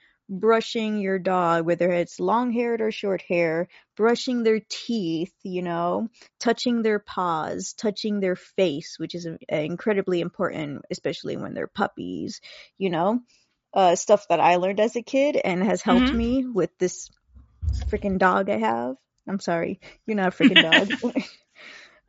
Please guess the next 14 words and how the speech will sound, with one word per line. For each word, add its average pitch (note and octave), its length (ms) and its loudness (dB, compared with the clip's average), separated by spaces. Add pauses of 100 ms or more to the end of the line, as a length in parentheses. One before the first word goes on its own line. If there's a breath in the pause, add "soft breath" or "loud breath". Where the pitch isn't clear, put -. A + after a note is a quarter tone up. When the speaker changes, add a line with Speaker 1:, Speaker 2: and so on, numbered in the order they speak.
Speaker 1:
Uh, F#3 380 4 (100)
and G3+ 140 -2
then G3+ 140 6
for G3 180 -2
the F#3 160 2
adults, G3+ 640 6 (1080)
um, F3 560 4
like, - 160 -6 (140)
you B3 100 2
know, G#3+ 100 4
just A3 240 0
fun, G3 240 2
action-y F#3 540 0
stuff, F#3 580 -2